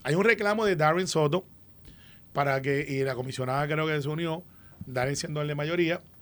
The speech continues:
para que tú puedas llegar hasta treinta y tres mil dólares el individuo en daños.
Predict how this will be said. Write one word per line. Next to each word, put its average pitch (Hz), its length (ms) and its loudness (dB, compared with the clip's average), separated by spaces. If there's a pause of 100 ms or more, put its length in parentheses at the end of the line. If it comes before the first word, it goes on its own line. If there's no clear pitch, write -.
(260)
para 139 200 2
que 135 120 2
tú 135 120 -2
puedas 170 160 0
llegar 180 160 2
hasta 180 180 -2
treinta 151 260 -2
y 147 40 -4
tres 139 160 -6
mil 170 260 -2
dólares 208 400 4
el 185 140 4
individuo 175 640 0
en 156 180 0
daños. 135 600 0